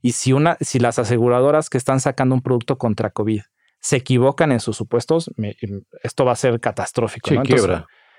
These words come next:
Speaker 1: y, en, y, y, y problemas reputacionales, ¿no? Etcétera. Entonces, al final nosotros decidimos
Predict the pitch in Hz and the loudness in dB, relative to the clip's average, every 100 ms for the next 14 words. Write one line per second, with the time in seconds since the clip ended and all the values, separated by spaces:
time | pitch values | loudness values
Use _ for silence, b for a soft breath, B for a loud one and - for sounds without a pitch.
0 | b - 123 127 127 143 127 127 139 123 | b -2 2 2 2 2 2 2 0 2
1 | 151 131 131 123 147 143 139 120 - 120 | 0 2 2 4 2 2 0 -2 -2 -2
2 | 147 160 151 143 135 - 104 - 127 143 | 0 0 4 2 2 -4 -20 -8 -2 0
3 | 165 - 120 98 92 - 123 123 143 120 | 0 0 -2 -2 -4 -4 -2 2 2 2
4 | 143 160 170 160 165 156 135 - 117 123 | 2 4 4 2 2 2 2 2 2 2
5 | 131 135 123 - | 2 2 0 -4